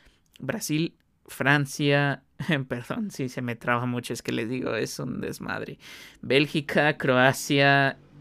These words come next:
España, Serbia, ay, disculpen esa pinche moto, Dios mío. <laughs> Serbia, Inglaterra, Suiza, Holanda, Argentina, Irán, Corea del Sur, Japón, Arabia Saudita,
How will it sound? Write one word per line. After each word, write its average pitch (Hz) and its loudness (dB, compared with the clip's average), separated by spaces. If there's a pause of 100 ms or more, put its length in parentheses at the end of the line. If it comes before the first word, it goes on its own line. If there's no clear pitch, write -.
(220)
España, 135 0
Serbia, 123 0
ay, 127 4
disculpen - -6
esa - -12
pinche - -14
moto, - -14
Dios - -16
mío. - -16 (580)
<laughs> 208 -2
Serbia, 135 4
Inglaterra, 123 4
Suiza, 123 -2
Holanda, 202 -4
Argentina, 139 -2 (100)
Irán, 131 0
Corea 127 2
del 120 -2
Sur, 160 -2
Japón, 156 0 (520)
Arabia 151 4
Saudita, 135 0